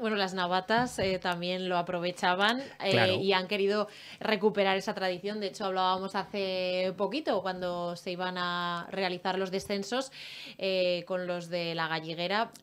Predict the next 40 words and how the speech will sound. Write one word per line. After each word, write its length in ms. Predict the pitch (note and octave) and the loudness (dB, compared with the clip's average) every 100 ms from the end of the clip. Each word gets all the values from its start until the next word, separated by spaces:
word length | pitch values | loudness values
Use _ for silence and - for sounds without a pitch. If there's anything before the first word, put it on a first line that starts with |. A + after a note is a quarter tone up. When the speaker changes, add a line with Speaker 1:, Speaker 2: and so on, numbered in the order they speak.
| A#2 | -2
Speaker 1:
hablando 380 | F3+ E3+ F3 F#3 | 0 2 2 2
de 100 | F#3+ | 2
Speaker 2:
Exacto. 60 | |
Speaker 1:
cómo 220 | F#3+ F#3 | 0 2
habían, 500 | F#3 F#3 F#3 F3+ F3+ | 2 2 2 0 -2
eh, 140 | F3 - | -2 -2
realizado 580 | F3+ F3 F3 F#3+ F#3 F3+ | 0 0 2 4 4 4
las 180 | F3+ | 2
navatas, 460 | F#3 F3+ F#3 F#3 F3+ | 2 2 2 2 -2
todo 100 | G3 | -2
ese 120 | F#3+ | 0
Speaker 2:
Eso 100 | F#3+ | 0
es. 40 | G3 | 0
Speaker 1:
proceso 560 | - G3+ G3 A3 A3 - - - - | 0 0 0 2 2 -2 -18 -20 -4
totalmente 520 | G#3+ G3+ G#3 G#3 G#3 | 2 6 6 6 4
artesanal 540 | G#3 G#3 G3+ G3+ G#3 G#3 | 4 2 0 2 2 2
que 100 | G#3+ | 0
han 100 | G3+ | 2
querido 380 | G#3+ G3+ A3 A3 | 0 0 0 2
mantener, 640 | G3+ F#3+ F#3 F#3 G#3 B3+ | 2 2 2 2 2 2
preservar 600 | A#3+ - G3 F#3 G3 C4+ - | 0 0 0 4 4 4 2
y, 220 | B3 D4 | 2 2
sobre 240 | A#3+ G#3 | 0 -2
todo, 260 | G3+ G3 C4 | 0 2 2
divulgar. 540 | B3+ F#3 F3 A3+ D#4 - - | 2 0 0 0 0 -6 0
Speaker 2:
Y 100 | C#3 | 2
lo 100 | A#2 | 2
hacen 220 | A2+ A#2 | 0 0
muy 160 | A#2+ B2+ | 4 6
bien, 140 | C3 | 8
además. 540 | B2+ B2+ D3 F3+ - - | 8 8 8 6 2 0
Eh, 220 | B2+ A#2+ | 2 2
precisamente 560 | - A#2 C3+ C3 C3 C#3 | 0 -2 4 6 8 8
el 40 | |
descenso 420 | B2 - C3+ C#3 | 6 4 2 6
del 140 | C3 B2+ | 6 8
Gallego 360 | C#3 C#3 A#2+ | 8 8 4
fue 160 | - B2 | 4 4
hace 160 | B2 | 4
poco. 260 | A#2 C#3 | 6 8